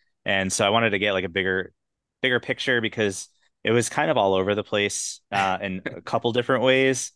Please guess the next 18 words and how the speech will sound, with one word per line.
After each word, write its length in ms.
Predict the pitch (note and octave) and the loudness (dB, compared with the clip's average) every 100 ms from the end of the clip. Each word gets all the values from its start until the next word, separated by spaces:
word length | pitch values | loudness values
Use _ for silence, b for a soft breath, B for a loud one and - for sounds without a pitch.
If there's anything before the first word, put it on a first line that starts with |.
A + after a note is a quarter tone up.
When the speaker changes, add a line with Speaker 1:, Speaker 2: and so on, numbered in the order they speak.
| _ - | _ -6
Speaker 1:
Some 220 | - F#3 | -2 0
of 60 | |
the 60 | A3 | 0
things 320 | - A3+ G3+ | 0 0 2
actually 420 | C#3 C#3 - D#3+ | 0 0 -2 -2
landed 360 | G#2+ G#2 A2+ A#2+ | 0 0 0 -2
with 140 | A#2 | -2
me 100 | A#2+ | -4
more 240 | G#2 F#2+ G2+ | -2 0 0
than 120 | G2 | -2
I 80 | F#2 | -4
thought 280 | - F2+ - | -2 -2 0
they 140 | G#2 | -2
would. 460 | F#2+ G2 G#2 G#2+ A#2 _ | -2 0 0 -2 -6 _
But 300 | G2+ A2 A2 - | 0 2 2 0
I 80 | |
think 380 | - - C#3+ C#3+ A#2+ | -6 -2 -2 -4 -2
that 460 | B2 A#2 A2+ A2 | 2 2 2 0